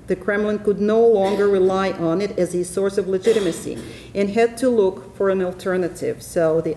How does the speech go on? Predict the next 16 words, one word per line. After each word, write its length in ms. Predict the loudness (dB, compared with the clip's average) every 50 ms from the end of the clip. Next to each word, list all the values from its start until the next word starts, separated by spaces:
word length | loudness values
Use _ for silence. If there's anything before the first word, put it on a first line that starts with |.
| -2
ideological 720 | 0 0 2 2 2 2 2 0 0 0 -2 -2 -2 -2 -2
resource 580 | -2 -4 -6 -6 -6 -6 -4 -4 -6 -8 -10
was 220 | -8 -6 -6 -6 -6
to 120 | -6 -6 -4
make 260 | -4 -4 -4 -4 -4
up 300 | -4 -6 -6 -8 -14 -20 -20 -20 -12
for 120 | -8 -6 -6
the 120 | -6 -6
shrinking 560 | -8 -6 -6 -6 -6 -6 -6 -8 -8 -8 -10 -12
economic 580 | -10 -8 -6 -6 -6 -6 -6 -6 -8 -8 -10 -12
one. 320 | -12 -12 -12 -14 -14 -16 -18 -20 -20 -20 -20 -20 -20 -20 -20 -20 -20 -20 -20 -20 -20 -20 -20 -20 -20 -20 -20 -20 -20 -20 -20 -20 -20 -20 -12 -8
A 80 | -8 -8
third 420 | -2 0 2 4 4 4 2 0
factor 600 | 0 -2 0 0 -2 -2 -6 -6 -6 -6 -6 -8 -12 -18 -20 -20 -20 -20 -12 -4
was 240 | 0 2 2 2 2
Libya. 500 | 2 2 2 2 2 0 -2 -2 -4